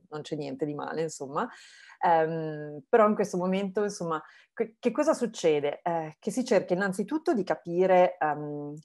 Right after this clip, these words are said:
qual è la motivazione appunto per cui Luca, eh, ha chiamato Deborah e quindi, eh, qual è effettivamente il suo reale bisogno, di che cosa si è accorto, che cosa c'è che non funziona all'interno appunto della sua azienda, della sua impresa.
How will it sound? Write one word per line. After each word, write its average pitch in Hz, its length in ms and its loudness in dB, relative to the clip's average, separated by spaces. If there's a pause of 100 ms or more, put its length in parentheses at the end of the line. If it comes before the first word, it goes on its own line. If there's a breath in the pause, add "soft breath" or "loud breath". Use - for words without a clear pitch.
(160)
qual 196 220 6
è 240 80 10
la 208 100 6
motivazione 170 760 0
appunto 156 420 -6
per 160 220 -6
cui 175 380 2
Luca, 226 540 4
eh, - 100 2
ha 147 240 0
chiamato 190 460 2
Deborah 190 640 6
e 175 120 -2
quindi, 180 640 0
eh, 151 680 -2
qual 214 160 4
è 196 80 6
effettivamente 220 720 2
il 190 140 0
suo 185 300 2
reale 160 360 4
bisogno, 143 600 -8 (320 soft breath)
di 208 100 -2
che 233 120 4
cosa 240 260 6
si 247 120 0
è - 40 4
accorto, 156 480 0
che 190 120 -4
cosa 220 240 2
c'è 220 200 0
che 202 120 -4
non 170 180 -2
funziona 175 800 -2
all'interno 165 540 0
appunto 180 420 -2
della 160 220 4
sua 165 400 4
azienda, 170 500 2
della 147 180 0
sua 156 200 -4
impresa. 139 600 -6